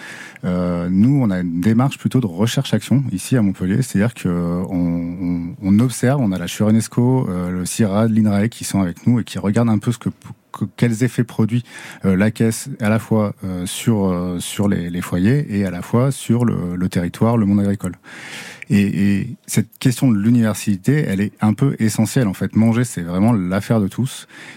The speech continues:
Et c'est justement du côté producteur qu'on se dit, on a beaucoup de producteurs bio qui nous disent, bah, en fait, j'en ai toujours aux mêmes personnes. Grâce à la caisse, en fait, finalement, je finis par, euh, rencontrer d'autres personnes, des personnes qui n'avaient pas les moyens, qui finissent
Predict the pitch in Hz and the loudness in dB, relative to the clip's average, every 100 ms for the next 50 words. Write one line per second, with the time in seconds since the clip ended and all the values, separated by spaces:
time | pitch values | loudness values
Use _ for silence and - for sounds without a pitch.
0 | - 98 - 98 117 131 123 123 92 110 | -6 -2 0 0 2 2 4 2 2 0
1 | 123 113 113 - 98 123 151 98 92 113 | 0 0 0 0 2 2 0 -2 0 2
2 | 151 104 85 98 - 120 - 110 98 95 | 2 2 0 -4 -2 -2 0 -2 0 -2
3 | 92 104 139 - 87 113 135 92 - 147 | 2 2 0 -2 0 0 2 0 0 -2
4 | 92 92 92 95 131 143 107 110 113 90 | -2 -2 -2 0 2 2 4 2 2 0
5 | - 127 135 101 113 - 113 98 113 - | -2 2 2 2 0 2 0 2 -2 -2
6 | 95 - - 101 101 98 - 90 87 87 | -4 -4 -2 2 2 0 -2 0 0 -2
7 | 85 87 87 - - - 98 - - 85 | -4 -4 -6 -12 -6 -2 -2 -2 -6 0
8 | 117 - 123 120 135 147 110 87 90 120 | 0 2 -2 0 2 4 2 0 0 -2
9 | 85 - 110 113 117 120 - - 98 92 | -2 0 2 4 4 2 -2 -6 -2 -4
10 | - | -6